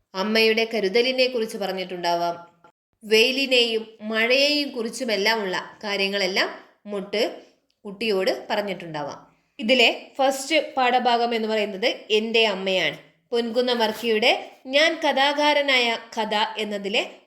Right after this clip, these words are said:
ഒരു ഭാഗമാണ് എൻ്റെ അമ്മ എന്നുള്ളത്.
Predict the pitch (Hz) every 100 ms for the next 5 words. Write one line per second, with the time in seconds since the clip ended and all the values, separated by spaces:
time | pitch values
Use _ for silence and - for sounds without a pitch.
0 | - 240 254 214 202 226 220 185 214 415
1 | - _ _ 226 226 220 226 185 190 196
2 | 190 175 180 156 143